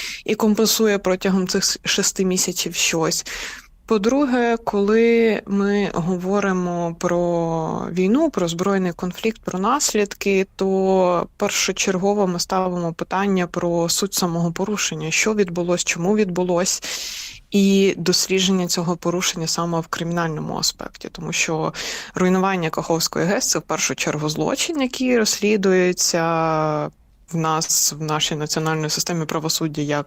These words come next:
воєнний злочин і досліджує та-, це також питання потенційного вчинення екоциду внаслідок цього. І, ем, це досить така комплексна історія,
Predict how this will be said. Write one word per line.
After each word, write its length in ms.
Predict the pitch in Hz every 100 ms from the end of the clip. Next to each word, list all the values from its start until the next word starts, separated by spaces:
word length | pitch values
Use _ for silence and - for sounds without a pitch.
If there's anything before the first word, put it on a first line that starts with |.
| -
воєнний 480 | 156 151 151 143 139
злочин 500 | 139 139 - 147 -
і 80 | 147
досліджує 520 | 147 - 143 147 143
та-, 160 | - 147 - - -
це 180 | - 147
також 460 | - 156 - 147 - - - -
питання 360 | 190 190 185 170
потенційного 560 | 175 170 175 185 170
вчинення 480 | 156 - 175 165 160
екоциду 680 | - 156 147 - 185 247 320 330 - - - - -
внаслідок 540 | 226 233 240 214 214 -
цього. 640 | - 226 220 202 208 202 -
І, 460 | 202 202 208 208 202 190 185 -
ем, 560 | 185 180 180 185 180 - _ _ _ - -
це 100 | 202
досить 280 | 208 254 240
така 260 | 208 196 190
комплексна 800 | 190 220 208 185 - 208 196 180
історія, 1400 | - - - 214 240 240 208 190 175 175 170 165 175